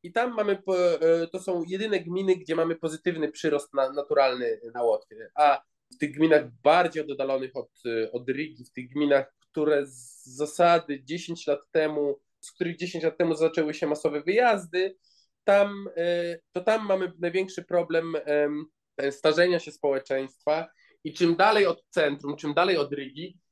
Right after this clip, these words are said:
tym te lokalne społeczeństwa, te lokalne społeczności są coraz starsze i ta średnia wieku jest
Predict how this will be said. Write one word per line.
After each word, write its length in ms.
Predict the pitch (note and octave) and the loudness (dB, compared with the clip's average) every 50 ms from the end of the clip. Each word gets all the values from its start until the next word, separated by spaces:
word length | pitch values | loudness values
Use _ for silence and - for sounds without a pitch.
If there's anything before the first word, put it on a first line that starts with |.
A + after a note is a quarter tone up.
| _ _ _ | _ _ _
tym 540 | - F3 F3 F3 E3+ E3+ E3+ D#3+ D#3+ E3+ E3+ - | -4 -2 -2 -2 -2 -4 -4 -6 -6 -8 -6 0
te 360 | F3+ E3 D#3+ D#3+ D#3+ D#3 D#3 D#3 | 2 4 6 6 6 4 4 4
lokalne 480 | E3 E3+ E3 F3+ F#3 F#3+ F#3+ F#3+ F3+ | 4 2 2 2 0 0 0 -2 -6
społeczeństwa, 800 | - - - D#3 D#3 D#3 D#3 - E3 D#3+ E3+ F3+ F3 _ - D#3+ | -10 -10 -8 -6 -6 -6 -6 -6 -6 -6 -6 -6 -10 _ -10 -4
te 100 | E3 D#3+ | -2 0
lokalne 380 | D3 D3+ - F3 F3+ F#3 F#3 | 0 0 0 0 -2 -2 -2
społeczności 680 | F3 - - D#3+ D3+ - - - D#3+ D#3+ - - - - | -6 -6 -4 -4 -4 -4 -4 -6 -6 -6 -8 -14 -8 -2
są 220 | - D3+ D3+ D3 - _ _ _ | 0 0 0 0 -2 _ _ _
coraz 380 | _ - F3+ E3+ E3 E3 - - | _ -4 -2 -2 -4 -4 -8 -14
starsze 760 | - - - E3 D3+ D3+ D3+ D3+ D3+ - - G3 G#3+ A3+ A#3 A#3+ - _ _ _ _ _ | -12 -4 0 2 2 2 2 0 -4 -8 -8 -6 -6 -6 -8 -10 -14 _ _ _ _ _
i 60 | - - | -8 -6
ta 100 | G3 F#3 | -6 -4
średnia 340 | - G3+ F#3 F3+ F#3+ F3+ | -4 -4 -4 -2 -2 -4
wieku 200 | F3 F3 - F#3 | -4 -4 -4 -4
jest 200 | E3 E3 - _ | -6 -6 -6 _